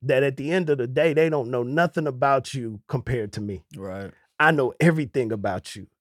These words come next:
Speaker 1: I know your, your construct from inside out on a molecular level."
Speaker 2: Yeah.
Speaker 1: And you're following people that have their own issues.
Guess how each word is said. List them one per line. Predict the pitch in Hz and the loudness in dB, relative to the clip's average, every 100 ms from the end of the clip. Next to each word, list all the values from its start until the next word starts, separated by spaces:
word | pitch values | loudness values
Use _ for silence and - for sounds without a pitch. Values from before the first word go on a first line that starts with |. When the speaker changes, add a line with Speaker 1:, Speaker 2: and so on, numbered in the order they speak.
| - | 0
Speaker 1:
I | 135 165 | 2 4
know | 147 156 151 143 131 _ _ _ - | 4 4 4 2 -4 _ _ _ -8
your, | 131 151 151 - | 2 4 4 0
your | 127 151 | 4 4
construct | 139 - 175 160 - 160 123 - | 4 4 4 4 2 0 0 -2
from | - 131 123 151 | -14 -8 -6 0
inside | 175 165 165 131 123 | 0 2 2 2 4
out | 143 123 - | 4 4 0
on | 143 131 | -2 0
a | |
molecular | 117 123 139 151 175 220 214 180 147 135 | 0 0 0 4 8 6 6 4 6 4
level." | 123 101 101 | 2 -2 -4
Speaker 2:
Yeah. | 104 92 85 _ _ _ _ _ _ - | -8 -10 -14 _ _ _ _ _ _ 0
Speaker 1:
And | 165 156 151 | 2 4 6
you're | 185 | 6
following | 156 220 220 196 185 170 | 6 4 4 4 2 2
people | - 165 147 147 | 0 0 0 2
that | 143 131 | 4 4
have | 170 160 151 | 2 2 6
their | 175 | 6
own | 170 190 175 | 6 4 2
issues. | 143 - 123 104 95 - | -2 -4 -8 -12 -14 -20